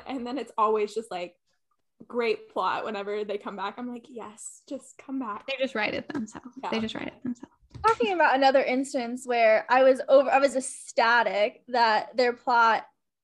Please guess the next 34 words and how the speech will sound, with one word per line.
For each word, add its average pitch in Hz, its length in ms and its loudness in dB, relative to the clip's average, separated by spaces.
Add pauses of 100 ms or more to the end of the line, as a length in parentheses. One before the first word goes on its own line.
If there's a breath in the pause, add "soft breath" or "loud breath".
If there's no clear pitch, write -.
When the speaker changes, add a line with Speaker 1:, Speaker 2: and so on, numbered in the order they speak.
(280)
Speaker 3:
evolved 226 580 4
in 240 60 -4
the 220 100 0
way 208 160 2
it 220 160 -6
did 208 520 0 (360)
and 233 160 -4
was 226 180 -2
not 220 320 0
about 202 360 2
coming 220 340 -4
out, 175 340 -2 (480)
but 214 140 -8
was 247 120 -2
just 233 140 -6
Speaker 2:
Yeah. 190 140 2
Speaker 3:
about, - 180 -14
like, 214 200 -2
them 190 180 -4
being 185 300 -10
them. - 340 -10 (320)
Speaker 2:
Yeah, 220 580 2
I 240 60 6
wanted 320 360 6
to 302 80 4
make 262 360 4
it 262 140 2
very 269 200 4
seamless 233 600 -2
too, 240 200 -4
because, 226 520 -6
like, 220 280 -4 (140)
honestly, 285 640 4
I, 240 320 2